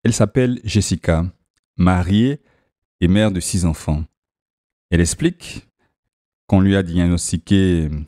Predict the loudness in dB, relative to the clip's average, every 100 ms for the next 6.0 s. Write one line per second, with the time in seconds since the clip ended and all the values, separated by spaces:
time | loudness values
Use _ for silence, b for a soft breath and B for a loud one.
0 | _ _ -2 0 0 -4 -6 0 2 2
1 | 0 -2 -2 -2 -2 -4 _ -6 0 0
2 | 0 0 0 0 -2 -4 -4 -4 -2 -2
3 | 0 0 0 -2 _ _ -4 -2 0 -2
4 | 0 -2 -2 -4 b b b b b _
5 | _ _ _ -2 0 2 0 0 -2 -4